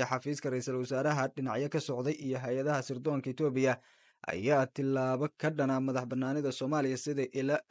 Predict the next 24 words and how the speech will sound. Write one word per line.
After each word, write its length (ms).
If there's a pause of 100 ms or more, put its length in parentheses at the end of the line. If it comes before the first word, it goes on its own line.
(100)
xog 260
ogaal 240
ay 100
tilmaamayaan, 580
maadaama 360
Ethiopia 420
ay 60
Puntland 460
ugu 180
yeeraysa 380
dal 280
madax 240
bannaan. 320 (2000)
Madaxweynaha 420
Soomaaliya 460
Xasan 200
Sheekh 200
Maxamuud 360
oo 80
ka 140
duulaya 380
tillaabooyinkan 800
ayaa 160
la 100